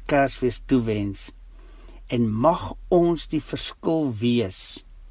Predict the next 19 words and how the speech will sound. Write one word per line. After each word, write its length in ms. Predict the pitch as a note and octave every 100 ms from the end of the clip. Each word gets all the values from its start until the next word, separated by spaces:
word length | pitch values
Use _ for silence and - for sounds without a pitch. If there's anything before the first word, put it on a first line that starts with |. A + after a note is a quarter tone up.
| - - - - -
wat 280 | A2+ G2+ - -
ons 280 | C#3 A#2
graag 680 | - - C3 G#2+ F2+ - - - - - - -
in 140 | B2
hierdie 320 | A2 A#2 A#2 A2
wêreld 540 | G2+ G2+ G#2 G2+ -
wil 180 | F#2+ F#2+
sien. 420 | - F#2+ F2+ F2+ - - - - - - - - - - - - - - - - -
Mag 320 | A#2 A2+ - - -
elkeen 680 | D#3 D3 - B2+ A2 G#2 G2+ - - - - -
'n 80 | B2
geseënde 680 | A#2+ - - - F3 E3+ D#3
Kersfees 600 | - C3+ B2+ - B2 G#2+ -
beleef. 680 | G2+ F#2+ F#2+ F#2+ - - - - - - - - - - -
Julle 280 | C3 B2 C3
mense 840 | B2 B2 D3+ F3 F#3+ F3+ - F3
rondom 400 | D3+ D3 C#3+ C#3
julle 200 | C3+ C3
geniet 800 | A#2+ A#2+ A#2+ C3+ B2+ - - -